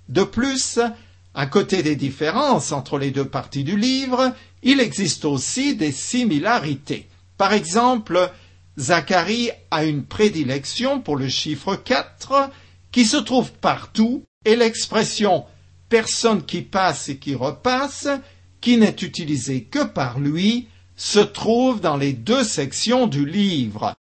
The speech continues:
Il faut aussi remarquer que certains thèmes reviennent tout au long du livre, comme l'espérance messianique,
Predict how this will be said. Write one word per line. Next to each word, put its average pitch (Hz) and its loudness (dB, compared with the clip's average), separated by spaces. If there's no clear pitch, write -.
Il 269 4
faut 269 2
aussi 226 2
remarquer 190 0
que 175 -2
certains 135 -6
thèmes 202 0
reviennent 143 0
tout 135 -6
au 143 0
long 123 -2
du 123 -2
livre, 240 -2
comme 160 2
l'espérance 156 0
messianique, 202 -2